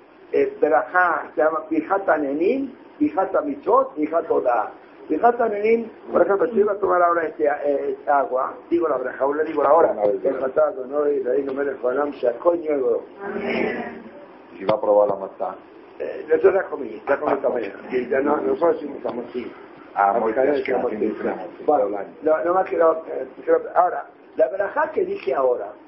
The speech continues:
Speaker 1: Bija-, eso, Bija Tananim, no está escrito en la Torah. La Torah dice, "Ve'achanta ve'shabata", o verás,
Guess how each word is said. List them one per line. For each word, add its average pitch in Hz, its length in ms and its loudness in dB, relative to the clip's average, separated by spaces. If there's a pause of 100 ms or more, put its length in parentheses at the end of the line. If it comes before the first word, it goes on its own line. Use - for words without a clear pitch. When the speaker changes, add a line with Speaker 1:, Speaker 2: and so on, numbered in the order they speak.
(560)
Speaker 1:
Bija-, 170 320 2
eso, 165 220 0
Bija 165 280 -2
Tananim, 147 460 -2
no 165 80 -2
está 240 180 2
escrito - 280 -6
en 135 80 -6
la 117 60 -6
Torah. 110 320 -4
La 123 120 2
Torah 170 300 2
dice, 226 320 -4 (440)
"Ve'achanta - 840 0
ve'shabata", 180 880 0
o 156 120 2
verás, 156 220 4